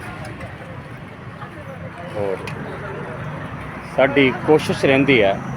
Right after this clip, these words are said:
ਕਿ ਜਿੰਨੇ ਵੀ ਪ੍ਰੋਗਰਾਮ ਹੁੰਦੇ ਨੇ ਉਹ ਤੁਹਾਨੂੰ ਆਪਣੇ ਇਸ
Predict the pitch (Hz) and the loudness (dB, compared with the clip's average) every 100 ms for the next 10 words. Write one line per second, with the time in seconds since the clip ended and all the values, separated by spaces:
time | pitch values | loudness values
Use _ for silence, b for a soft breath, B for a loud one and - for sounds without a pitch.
0 | - 165 175 - - - - - - - | -4 0 2 2 -2 -2 -4 -4 -4 -2
1 | - 131 143 147 175 143 131 - 190 208 | 0 4 6 8 8 8 4 2 0 0
2 | - 196 131 127 123 127 120 117 123 131 | 2 4 8 8 10 8 8 4 4 6
3 | 139 151 156 - - - - - 139 160 | 4 2 -2 -6 -6 -6 -4 2 4 8
4 | 123 123 127 - 139 135 127 | 6 8 6 6 6 6 4